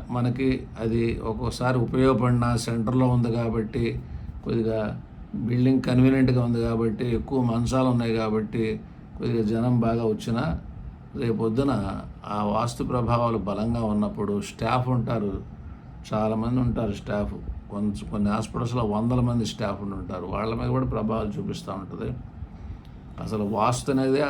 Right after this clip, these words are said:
అసలు హాస్పిటల్లో ఉండదు. ఎందుకు ఉండదంటే పది, పది రూములు ఉంటాయి, ఎదురుగా పది రూములు ఉంటాయి, మధ్యలో కారిడార్ ఉంటుంది.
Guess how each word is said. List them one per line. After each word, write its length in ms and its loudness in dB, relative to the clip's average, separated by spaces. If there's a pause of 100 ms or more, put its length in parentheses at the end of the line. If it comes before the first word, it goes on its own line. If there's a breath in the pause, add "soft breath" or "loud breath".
అసలు 220 -2
హాస్పిటల్లో 480 -2 (100)
ఉండదు. 220 0 (100)
ఎందుకు 240 -2
ఉండదంటే 440 -2 (220)
పది, 200 2 (120)
పది 200 0
రూములు 340 0
ఉంటాయి, 280 -4 (640 loud breath)
ఎదురుగా 380 6
పది 180 0
రూములు 280 2
ఉంటాయి, 260 0 (140)
మధ్యలో 280 0 (100)
కారిడార్ 480 0
ఉంటుంది. 320 -4